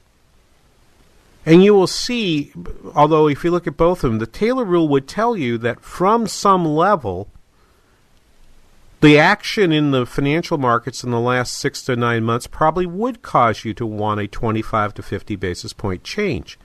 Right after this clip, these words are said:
Indeed, uh, Minneapolis President,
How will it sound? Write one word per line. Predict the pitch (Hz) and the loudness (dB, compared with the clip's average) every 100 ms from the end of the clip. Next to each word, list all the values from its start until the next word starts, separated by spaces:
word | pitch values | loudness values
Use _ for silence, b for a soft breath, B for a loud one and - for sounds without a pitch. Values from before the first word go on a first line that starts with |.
| b b b | b b b
Indeed, | 135 127 - 254 277 127 92 - b b b b _ _ | 0 0 -2 0 2 2 0 -8 b b b b _ _
uh, | 123 117 113 110 - _ - - | 4 4 6 2 -2 _ -10 -2
Minneapolis | 139 131 143 175 - 143 | 0 2 2 2 2 0
President, | - 131 120 127 117 | 0 0 0 -2 -6